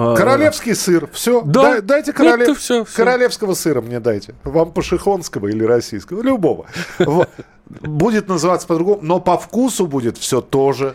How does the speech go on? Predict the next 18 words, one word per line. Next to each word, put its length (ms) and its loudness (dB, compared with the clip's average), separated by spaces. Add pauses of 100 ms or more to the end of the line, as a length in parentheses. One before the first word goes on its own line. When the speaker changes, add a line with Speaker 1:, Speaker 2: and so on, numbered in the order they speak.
Speaker 2:
самое. 480 -4
Speaker 1:
И 60 4
это 200 2
очень 240 2
легко 280 0
объясняется, 680 -2
потому 300 0
что 400 0
девяносто, 800 0
там 240 0
чуть 240 -12
ли 80 -2
не 140 0
девять 340 0
процентов, 580 -2 (440)
э, 40 -14
м, 1080 -4
м, 40 -2